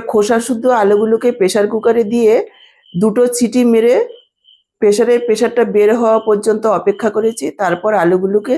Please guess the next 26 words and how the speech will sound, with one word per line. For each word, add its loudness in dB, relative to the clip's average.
তুলে 0
নিয়ে -4
এসেছি। -12
আলুগুলোকে 0
এইভাবে 2
খোসা -2
ছাড়িয়ে 0
নেব। 0
দেখুন 0
সবগুলো 0
আলুকে 0
আমি 0
এইভাবে 2
খোসা -4
ছাড়িয়ে -2
নিয়েছি। -2
আর 0
এদিকে 0
একটা -2
মশলা 0
তৈরি 0
করে 2
নেব। 0
প্রথমেই 2
দিয়ে 2
দিচ্ছি -2